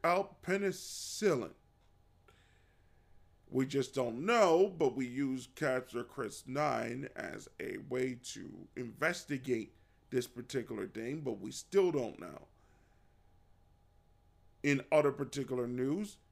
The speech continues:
it turns out the Pluto's heart does very interesting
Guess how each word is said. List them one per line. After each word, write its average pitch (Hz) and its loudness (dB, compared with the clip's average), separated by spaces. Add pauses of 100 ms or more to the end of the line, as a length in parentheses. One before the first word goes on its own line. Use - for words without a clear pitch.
(200)
it 127 -6
turns 139 -2
out 123 2
the 120 2 (500)
Pluto's 131 -2
heart 208 6 (560)
does 127 2 (220)
very 139 0
interesting 127 -4